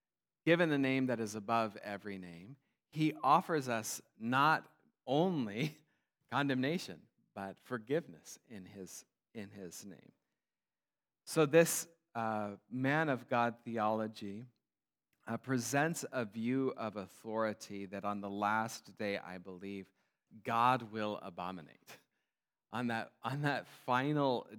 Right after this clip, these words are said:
day, uh, those who embrace a, a kind of theology, uh, that abuses spiritual authority uh, will stand under God's condemnation. It's a very serious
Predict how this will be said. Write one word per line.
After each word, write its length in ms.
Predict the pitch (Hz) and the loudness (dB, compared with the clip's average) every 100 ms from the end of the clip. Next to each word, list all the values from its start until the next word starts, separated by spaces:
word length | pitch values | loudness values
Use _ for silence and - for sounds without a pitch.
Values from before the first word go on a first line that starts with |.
| 104 | -6
day, 460 | 110 110 107 101 92 95 | -2 0 -2 -4 -10 -12
uh, 200 | 95 92 101 | -10 -10 -6
those 420 | 110 110 104 - - | -4 -4 -6 -16 -10
who 280 | 107 104 101 98 | -6 -4 -6 -10
embrace 600 | 95 92 104 113 127 110 | -12 -8 -4 -2 -4 -8
a, 160 | 101 - 101 | -10 -14 -18
a 80 | 101 - - | -18 -18 -8
kind 300 | 127 143 139 | -4 -2 -2
of 120 | 123 | -4
theology, 720 | - 127 110 110 107 113 110 _ _ _ _ _ | -2 2 2 2 -2 -8 -12 _ _ _ _ _
uh, 220 | 101 98 95 | -8 -8 -6
that 200 | 107 107 | -6 -6
abuses 920 | 120 92 101 101 120 139 143 123 110 98 | -12 -16 -18 -6 0 2 0 0 -4 -4
spiritual 1040 | - - 120 113 110 107 117 107 98 92 | -10 -8 -4 -2 -2 -6 -12 -10 -10 -12
authority 960 | 90 90 - 120 110 104 90 92 85 _ _ _ _ | -18 -20 -14 -6 -4 -4 -8 -18 -20 _ _ _ _
uh, 140 | 101 98 | -10 -8
will 180 | 98 | -10
stand 520 | 92 - 113 113 113 104 | -12 -8 -6 -4 -6 -8
under 260 | 107 95 95 | -12 -10 -10
God's 360 | 87 90 87 | -8 -8 -8
condemnation. 640 | - 92 92 87 95 104 147 | -16 -14 -14 -10 -8 -6 -6
It's 100 | 156 | -4
a 60 | |
very 280 | 170 143 160 | 0 2 0
serious 600 | 151 147 143 135 113 - | 0 2 4 4 0 -6